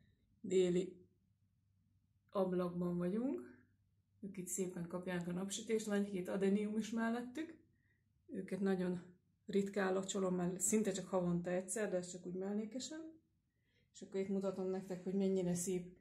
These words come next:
Folyamatosan bimbóznak. A hibiszkuszok, igazából nekik nincsen pihenő időszakuk, tehát ők nyugodtan virágozhatnak akár egész éven is.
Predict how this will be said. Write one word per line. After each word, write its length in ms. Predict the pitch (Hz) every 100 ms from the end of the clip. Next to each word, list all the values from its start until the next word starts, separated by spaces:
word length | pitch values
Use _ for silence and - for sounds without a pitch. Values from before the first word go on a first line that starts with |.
| _ - -
Folyamatosan 720 | - 247 208 170 175 - 180
bimbóznak. 760 | 185 208 220 226 220 240 247 - - -
A 40 | 202
hibiszkuszok, 640 | 202 208 202 233 214 220
igazából 520 | 208 190 185 180 190
nekik 280 | 185 180 180
nincsen 560 | 226 220 180 175 180 - - _ _ _
pihenő 380 | - 202 190 180
időszakuk, 680 | 180 180 185 185 202 214 208
tehát 300 | 190 185 190
ők 180 | 185 - - _ _ _ _ _ _ _ _ _ _ _ _ _
nyugodtan 760 | 220 202 185 - 180 180 190 - _
virágozhatnak 880 | 208 190 180 175 180 - 180 196 196
akár 300 | 180 180 180
egész 340 | 180 175 175
éven 300 | 180 180 185
is. 380 | 226 302 - -